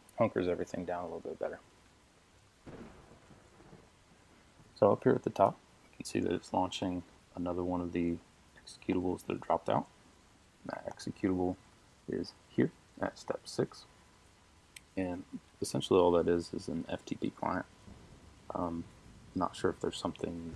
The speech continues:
different about it, but it is an F T P client of some sort. And it's instructing it to, um, that it's gonna be connecting to this F T P server here with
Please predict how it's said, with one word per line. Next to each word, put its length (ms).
different 260
about 200
it, 140
but 140
it 100
is 140
an 120
F 140
T 80
P 240
client 300
of 140
some 160
sort. 280
And 120
it's 160
instructing 520
it 200
to, 400
um, 280
that 80
it's 120
gonna 200
be 100
connecting 520
to 200
this 320
F 180
T 120
P 120
server 320
here 160
with 540